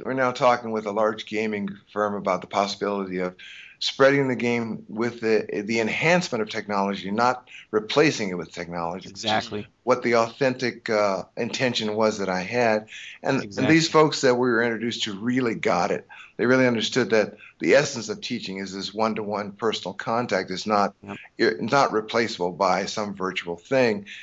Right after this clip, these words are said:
Speaker 1: It could be simulated, but it can never be exactly emulated, you know,
Speaker 2: Exactly.
Speaker 1: with technology. So we're gonna
Speaker 2: These must,
Speaker 1: uh,
Speaker 2: th-,
Speaker 1: w-
Speaker 2: these must be smart people.
Speaker 1: They must be. And the people who referred me were very smart to put
Speaker 2: Eh, I don't know about that.
Speaker 1: Ah.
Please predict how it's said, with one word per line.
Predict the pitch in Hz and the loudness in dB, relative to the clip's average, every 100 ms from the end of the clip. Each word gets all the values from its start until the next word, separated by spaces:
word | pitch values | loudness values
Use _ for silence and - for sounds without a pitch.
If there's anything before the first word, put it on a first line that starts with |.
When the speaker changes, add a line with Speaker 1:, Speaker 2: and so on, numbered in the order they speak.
| - - | -10 -6
Speaker 1:
It | 120 | -2
could | - 143 110 | 2 2 4
be | 110 | 0
simulated, | - 156 185 165 120 113 104 98 | 0 2 2 4 4 2 0 -2
but | - 110 | 2 2
it | 107 | 2
can | 104 | 0
never | 113 117 113 | 0 0 -2
be | 95 107 | 0 0
exactly | 101 - 104 107 107 90 90 | -2 -4 2 2 2 -2 -6
emulated, | 95 104 95 87 80 76 - - - _ | -4 -4 -6 -6 -8 -10 -16 -20 -20 _
you | |
know, | 107 | -12
Speaker 2:
Exactly. | 95 107 101 | -4 -4 -4
Speaker 1:
with | 92 | -4
technology. | 95 82 87 95 - | -4 -2 -2 -2 0
So | 151 139 | 2 4
we're | 135 | 4
gonna | 151 - | 2 2
Speaker 2:
These | 147 208 | -2 0
must, | 160 143 139 | 4 4 4
Speaker 1:
uh, | - 156 | -2 -6
Speaker 2:
th-, | 151 _ _ _ - - | -6 _ _ _ -18 -10
Speaker 1:
w- | 101 - | -10 -6
Speaker 2:
these | 147 165 | -4 0
must | 175 165 | 0 2
be | 156 | -2
smart | - 151 156 | 2 4 4
people. | 151 147 113 | 4 0 4
Speaker 1:
They | 170 185 | 6 6
must | 175 180 240 - | 6 4 2 0
be. | - 147 113 | -6 -4 -2
And | 139 156 | -2 -2
the | |
people | 151 208 202 | -2 -4 -2
who | 196 | -2
referred | 185 208 233 | 0 4 4
me | 220 | 4
were | 170 143 | 2 2
very | - 120 127 | 2 2 2
smart | 123 - 117 107 | 2 2 0 0
to | |
put | 101 131 | -6 -8
Speaker 2:
Eh, | 120 120 120 117 | 0 6 8 8
I | |
don't | 117 123 | 8 4
know | |
about | 107 110 | 2 0
that. | 113 107 160 | 0 0 2
Speaker 1:
Ah. | 190 185 | 4 4